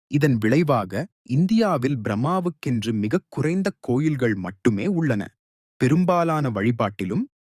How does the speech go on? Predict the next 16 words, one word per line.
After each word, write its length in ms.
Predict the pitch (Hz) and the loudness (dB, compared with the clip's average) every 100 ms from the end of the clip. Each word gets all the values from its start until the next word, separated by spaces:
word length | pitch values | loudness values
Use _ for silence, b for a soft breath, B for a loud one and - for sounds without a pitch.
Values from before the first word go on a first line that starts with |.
| 110 | -2
பிரம்மா 340 | 113 147 214 | 0 2 2
வழிபாடு 460 | 185 123 110 101 214 | 2 0 0 0 0
இடம்பெறாது. 540 | 147 190 147 110 85 - _ _ _ - | 2 2 2 -2 -4 -10 _ _ _ -4
பிரம்மா, 400 | - 101 92 190 - _ _ _ _ _ 117 | 0 2 2 0 -4 _ _ _ _ _ -6
விஷ்ணுவுடன் 540 | 127 226 247 233 220 | 0 2 4 4 2
ஏற்பட்ட 580 | 113 135 151 - 143 127 | 2 0 0 -6 -4 -4
வாதத்திற்கு 760 | 98 95 135 151 - 131 - | 0 0 0 -2 -2 -4 -2
முடிவு 360 | 107 101 139 151 | -2 2 2 2
கொடுக்க 540 | 117 95 - 98 143 - _ _ - | -2 -4 -6 -6 -6 -8 _ _ -16
சிவன் 420 | - 127 139 208 | -2 2 4 2
தோன்றிய 420 | - 139 123 117 107 | 2 0 2 0 -2
அந்த 240 | 107 104 | -2 -4
முடிவில்லாத 760 | 101 98 120 139 143 143 151 175 - - | -2 -2 -2 0 0 0 0 -2 -6 -4
தீயொளி 380 | 135 147 131 110 | -2 0 0 0
ஜோதியேதான் 680 | 101 104 117 104 95 87 101 196 | 0 -2 0 0 0 -2 -2 -2
இன்றும் 420 | 117 104 110 180 | 0 0 0 -2